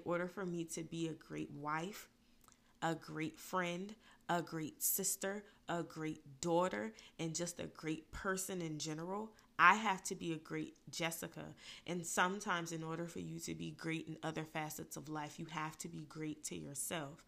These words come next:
I've done a lot of reading. And so reading for me is about perspective. It's not about some self-help book that's going to help me solve all my problems in, like,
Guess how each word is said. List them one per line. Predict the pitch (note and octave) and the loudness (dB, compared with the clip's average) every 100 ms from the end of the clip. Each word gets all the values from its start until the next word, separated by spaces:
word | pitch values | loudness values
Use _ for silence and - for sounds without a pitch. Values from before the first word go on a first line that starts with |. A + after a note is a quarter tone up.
| - - - - | -16 -16 -10 4
I've | E3 E3+ E3+ | 10 10 8
done | E3+ D#3 | 0 0
a | |
lot | D3+ D#3+ F3 | 4 6 6
of | F3 D#3+ | 4 -2
reading. | E3 D#3 D3 D3+ - - - | -4 -6 -8 -12 -16 -10 -2
And | F3 | 2
so | G3 | 6
reading | F3 F3+ G#3 B3 | 4 4 0 0
for | B3 | 0
me | F#3+ E3 | 2 2
is | E3 | 0
about | E3 D#3+ D#3+ | 0 -2 -2
perspective. | F#3+ F#3 D#3 D3 E3 D#3+ - | -4 -4 -4 -4 -4 -4 0
It's | E3 - | -2 0
not | E3 D#3 D#3 | 0 2 2
about | D#3+ D3 D#3 D3+ D3 - - - - - - | 0 0 2 2 0 -4 -10 -18 -18 -14 -4
some | - F#3 | 2 4
self-help | F3+ F#3 F3 F#3 E3 D#3+ | 4 4 2 2 0 2
book | F3 D#3+ - | 2 2 2
that's | E3 - | 0 0
going | D#3+ | -4
to | D#3+ | -4
help | E3 F3+ - | -2 -2 0
me | E3 | 0
solve | - E3+ D#3 | 2 2 2
all | D#3 D#3 | 0 0
my | D3+ | 0
problems | D3+ D#3+ D#3 D3+ D3+ | 2 2 2 0 -4
in, | D3 C#3+ C#3+ | -4 -6 -4
like, | C3+ C#3 | -6 -6